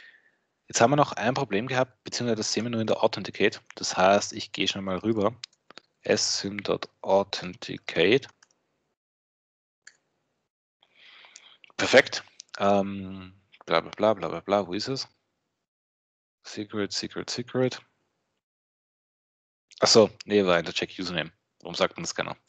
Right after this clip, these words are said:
Sim check Punkt. Geben wir sie wieder aus.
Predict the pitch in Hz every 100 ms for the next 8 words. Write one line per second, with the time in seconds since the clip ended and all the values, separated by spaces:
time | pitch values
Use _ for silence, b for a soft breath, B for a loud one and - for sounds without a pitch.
0 | _ - - 98 92 92 - - - -
1 | - - - - - _ _ _ _ _
2 | B B B B B B B B B _
3 | _ - - _ - 131 - 92 85 90
4 | 90 - _ _ - 85 - 85 101 131
5 | 135 _ - _ _ _ _ _ _ _
6 | _ _ _ - 101 98 101 90 92 139